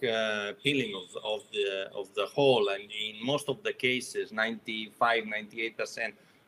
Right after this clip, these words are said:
of the cases, the, the hole closes. But in, in more than five hundred microns, I prefer to do the inverted flap, and,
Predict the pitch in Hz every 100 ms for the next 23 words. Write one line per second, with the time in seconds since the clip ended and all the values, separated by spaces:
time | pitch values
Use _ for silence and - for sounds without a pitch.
0 | - 107 107 - 120 113 - 98 - 104
1 | 104 101 120 113 - 117 110 - 101 -
2 | - - - _ 123 120 - 127 127 127
3 | 120 127 147 156 160 139 151 147 147 147
4 | 135 131 123 127 127 127 123 104 101 -
5 | 120 117 - 107 - 123 113 113 - -
6 | _ _ 123 113 113 113 113 110 110 107
7 | 110 113 - 117 113 113 - 123 110